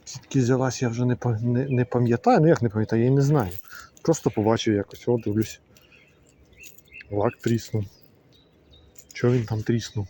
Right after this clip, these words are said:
Ну, я вже після того стільки раз ловив і точно вам скажу, що це ні на що не впливає. Так.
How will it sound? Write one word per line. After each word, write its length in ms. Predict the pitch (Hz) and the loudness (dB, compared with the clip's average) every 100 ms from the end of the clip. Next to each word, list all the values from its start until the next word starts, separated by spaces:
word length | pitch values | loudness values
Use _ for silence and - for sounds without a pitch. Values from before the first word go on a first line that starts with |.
| _ _ _ - - - - - - - - - - - - - - - - - - - - - - - - | _ _ _ -20 -20 -20 -20 -20 -20 -20 -20 -20 -16 -14 -16 -18 -18 -16 -16 -18 -18 -18 -18 -20 -20 -18 0
Ну, 80 | 156 | 4
я 60 | |
вже 120 | 185 160 | 6 4
після 260 | 165 - | 2 0
того 280 | 139 160 135 | 4 4 4
стільки 320 | - 131 139 | 0 0 2
раз 240 | 135 123 135 | 2 2 0
ловив 340 | 139 196 147 - _ - - _ _ - | 2 2 0 -4 _ -20 -20 _ _ -4
і 260 | 131 147 104 _ _ _ | 0 0 -2 _ _ _
точно 340 | 143 139 123 120 | 0 0 0 0
вам 180 | 117 | 0
скажу, 340 | 107 - 107 139 | -2 -2 0 -2
що 180 | - 120 | -4 -8
це 240 | - 127 - - - - - - - - - _ _ _ - _ _ _ - - | -4 -6 -6 -20 -20 -20 -20 -20 -20 -20 -20 _ _ _ -20 _ _ _ -20 -10
ні 180 | 135 156 | -6 -4
на 160 | 165 127 | -4 -4
що 200 | - 131 | -2 -2
не 100 | 110 | -2
впливає. 600 | - 104 98 101 101 - - _ _ _ _ - - - - - - - - - - | -4 -6 -4 -2 -4 -6 -16 _ _ _ _ -20 -20 -20 -20 -20 -20 -20 -20 -20 -10
Так. 2250 | - - - - - - - - - - - - - - - - - - - - - - | -6 -4 -6 -10 -20 -20 -20 -20 -20 -20 -16 -12 -10 -10 -10 -14 -16 -20 -20 -20 -16 -16